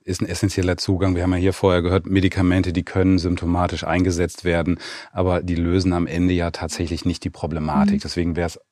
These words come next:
Speaker 1: eigentlich schön, es würde früh mit einer Psychotherapie begonnen. Die sind tatsächlich sehr effizient. Und dann habe ich natürlich, wie hier angedeutet, kann ich so einen, so einen Werkzeugkoffer füllen,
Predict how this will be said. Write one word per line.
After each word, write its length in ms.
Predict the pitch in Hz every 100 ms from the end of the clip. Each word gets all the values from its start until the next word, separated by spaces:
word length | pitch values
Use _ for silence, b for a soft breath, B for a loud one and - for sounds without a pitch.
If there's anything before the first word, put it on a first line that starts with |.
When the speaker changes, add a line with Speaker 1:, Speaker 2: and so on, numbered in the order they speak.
| -
Speaker 1:
eigentlich 260 | 92 87
schön, 340 | - 107 104 101 B B B
es 200 | - 90
würde 160 | 95 90
früh 220 | - 139 156
mit 80 |
einer 140 | 147 117
Psychotherapie 680 | - 113 113 107 104 110
begonnen. 540 | 101 98 98 98 98 92 B B -
Die 80 | 98
sind 400 | 82 98 98 - -
tatsächlich 480 | - 92 101 95 90
sehr 200 | 98 92
effizient. 680 | 92 - 87 - 98 104 101 B B -
Und 60 | 78
dann 140 | 80
habe 140 | 80 85
ich 80 | 87
natürlich, 460 | 82 - 82 82
wie 100 | 90
hier 480 | 78 82 82 82 80
angedeutet, 800 | 82 87 85 80 80 82 85 - B B B _
kann 160 | - 90
ich 100 | 85
so 80 | 80
einen, 180 | 80
so 80 | 71
einen 140 | 78 85
Werkzeugkoffer 640 | 113 - 107 - 104 98
füllen, 560 | - 98 92 90 90